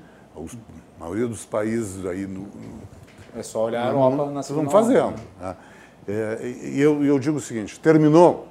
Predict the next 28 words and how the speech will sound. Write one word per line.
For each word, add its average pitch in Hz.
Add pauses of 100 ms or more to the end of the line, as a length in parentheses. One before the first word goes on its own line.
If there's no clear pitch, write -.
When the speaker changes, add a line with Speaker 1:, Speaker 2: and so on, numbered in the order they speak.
Speaker 1:
acabou 117
o 151
processo 101
da -
pandemia, 98 (560)
três 156
meses 135
depois 117
começa 101
o -
problema. 85 (1200)
Acabou, 165
não 92
sei 139
quando, 120
abriu, 104
fechou, -
abriu, 107 (300)
te-, 120 (120)
porque, 120
uh, - (1300)
o 143
desemprego, 151 (260)
uh, 123
uh, -
as 107
empresas 117
que 104